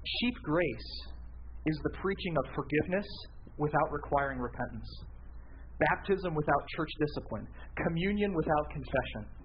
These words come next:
absolution without personal confession.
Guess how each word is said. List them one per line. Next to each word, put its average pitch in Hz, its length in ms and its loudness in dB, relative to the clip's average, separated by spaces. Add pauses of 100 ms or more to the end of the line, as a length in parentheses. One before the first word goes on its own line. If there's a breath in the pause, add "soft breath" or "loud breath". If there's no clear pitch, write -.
(1000)
absolution 175 580 0
without 143 380 4
personal 139 400 0
confession. 127 400 -2